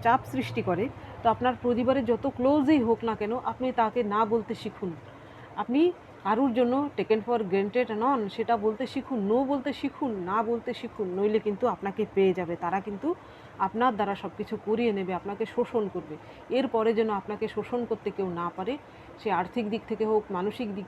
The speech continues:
থেকে হোক, যে কোনো দিক থেকেই হোক, সেখানে কিন্তু আপনি no বলতে শিখুন।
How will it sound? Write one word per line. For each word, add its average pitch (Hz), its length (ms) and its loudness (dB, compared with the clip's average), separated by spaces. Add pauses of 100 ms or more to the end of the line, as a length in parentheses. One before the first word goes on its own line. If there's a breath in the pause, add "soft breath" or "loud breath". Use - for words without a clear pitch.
থেকে 208 180 -4
হোক, 226 240 -2
যে 214 140 4
কোনো 214 220 0
দিক 180 140 -2 (100)
থেকেই 185 340 -6
হোক, 247 140 0 (420 loud breath)
সেখানে 240 380 2
কিন্তু 202 260 -4
আপনি 196 220 -4
no 196 240 4
বলতে 185 340 0
শিখুন। - 380 -12